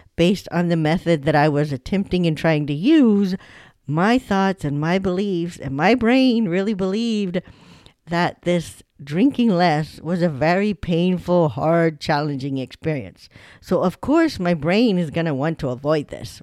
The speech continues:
right? And so what you're gonna need to learn to do is to actually lean into discomfort. And so that you can see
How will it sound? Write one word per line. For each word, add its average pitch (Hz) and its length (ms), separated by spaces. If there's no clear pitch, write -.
right? 147 360
And 208 480
so 220 240
what 175 240
you're 175 100
gonna 208 220
need 202 280
to 214 100
learn 180 300
to 185 120
do 180 560
is 170 200
to - 200
actually 185 540
lean 165 480
into 156 380
discomfort. 139 720
And 180 400
so 202 340
that 180 160
you 180 300
can 175 240
see 226 800